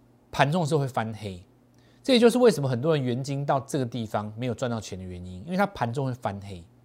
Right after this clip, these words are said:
当年这个，不要说当年，两个月之前，茂迪还没有开放现股当冲交易的时候，盘中也会翻黑，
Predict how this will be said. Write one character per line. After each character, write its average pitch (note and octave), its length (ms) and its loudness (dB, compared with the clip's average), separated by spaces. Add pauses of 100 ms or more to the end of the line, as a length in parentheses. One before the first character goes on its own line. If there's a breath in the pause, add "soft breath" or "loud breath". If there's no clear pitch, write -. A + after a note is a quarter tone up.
(1160 soft breath)
当 C4+ 240 6
年 D3 400 0 (380)
这 G3+ 140 4
个， D3+ 260 4 (960)
不 - 60 0
要 F#3 80 8
说 F#3 100 4
当 D#3 240 2
年， A2 200 -4
两 C3 180 2
个 C#3 80 2
月 F#3 140 4
之 E3 120 -2
前， F2 300 -6 (720 soft breath)
茂 A3 180 6
迪 D#3 200 2
还 C#3 200 2
没 F3+ 100 2
有 C3+ 120 2
开 D#3 180 2
放 D3 320 2
现 D#3 220 -2
股 A2 100 -4
当 B2+ 200 -2
冲 C3 160 -2
交 A#2+ 180 2
易 A#2+ 60 0
的 G#2 100 -4
时 G2+ 180 -10
候， G2+ 120 -4
盘 A#2 200 -4
中 C#3 220 -4
也 G2+ 140 -10
会 A#2+ 120 -2
翻 G#2 220 -4
黑， F#2 260 -14